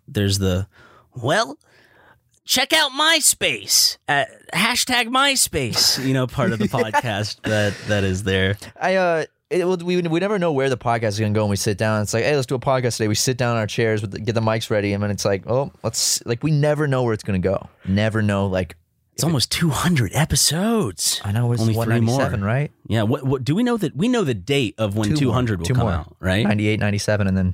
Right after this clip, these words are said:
Speaker 2: two hundred. I'm sorry, I
Speaker 1: Wait, ninety-eight,
Speaker 2: that
Speaker 1: ninety-seven, two hundred.
Speaker 2: <laughs> Dude,
Speaker 1: What
Speaker 2: I almost wanna
Speaker 1: was
Speaker 2: cut
Speaker 1: that?
Speaker 2: that out. That was
Speaker 1: No.
Speaker 2: really bad.
Speaker 1: <laughs> No, no, no.
Speaker 2: Ninety-seven, ni-,
Speaker 1: No.
Speaker 2: no,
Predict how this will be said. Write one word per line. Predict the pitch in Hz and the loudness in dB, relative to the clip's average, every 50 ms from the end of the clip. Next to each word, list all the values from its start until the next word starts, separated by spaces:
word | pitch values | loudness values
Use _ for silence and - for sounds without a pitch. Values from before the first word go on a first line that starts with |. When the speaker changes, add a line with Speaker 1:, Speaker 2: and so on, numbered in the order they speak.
| - _ | -2 _
Speaker 2:
two | - - | -4 -2
hundred. | 101 95 92 98 - - - _ _ _ _ _ _ _ _ _ _ _ _ _ _ _ _ _ _ _ _ _ _ - - - - - - | 0 0 0 -2 -4 -8 -12 _ _ _ _ _ _ _ _ _ _ _ _ _ _ _ _ _ _ _ _ _ _ -20 -20 -20 -14 -6 -6
I'm | - 101 | -4 -2
sorry, | - - 92 87 87 | 0 0 0 0 2
I | 90 95 98 98 - _ _ _ - | 2 0 0 -2 -6 _ _ _ -2
Speaker 1:
Wait, | 95 90 78 85 | -2 -2 0 0
ninety-eight, | 92 98 101 98 95 92 101 | 0 0 0 0 0 0 0
Speaker 2:
that | 117 123 | 2 2
Speaker 1:
ninety-seven, | 104 107 101 95 92 - - - 98 101 110 98 | 2 0 0 0 0 0 0 0 0 0 0 0
two | 92 - 104 90 | 0 0 -2 0
hundred. | - - 104 127 123 107 78 - - - - - - - - - | 0 0 0 2 0 0 0 0 -2 -2 -4 -6 -6 -10 -14 -14
Speaker 2:
<laughs> | - - - - 349 - - - | -14 -12 -8 -8 -8 -8 -8 -4
Dude, | - 349 320 285 - - - | -2 -2 -2 -2 -4 -8 -8
Speaker 1:
What | - 113 120 135 | -4 -2 0 2
Speaker 2:
I | 156 | 2
almost | 170 170 185 - | 2 0 0 0
wanna | - - | 0 -2
Speaker 1:
was | 127 92 | -2 -2
Speaker 2:
cut | 92 117 | -2 -2
Speaker 1:
that? | 131 156 | 0 2
Speaker 2:
that | 151 117 117 120 | 2 2 2 2
out. | 117 110 104 - | 0 0 -2 -2
That | - 127 135 | -2 0 0
was | 135 117 | 2 2
Speaker 1:
No. | - 165 165 | 2 2 2
Speaker 2:
really | 127 117 117 113 | 0 -2 -4 -4
bad. | 104 117 113 110 107 135 | 0 0 2 2 2 0
Speaker 1:
<laughs> | 180 127 - - | 0 0 0 2
No, | 311 302 | 2 2
no, | 220 165 262 | 2 2 2
no. | 262 | 4
Speaker 2:
Ninety-seven, | 254 233 240 208 214 208 202 190 185 175 170 190 185 | 4 4 2 2 2 2 2 2 2 2 2 0 -2
ni-, | 180 180 180 208 - | -2 -4 -4 -4 -2
Speaker 1:
No. | 170 196 185 151 | 0 0 0 0
Speaker 2:
no, | - | -2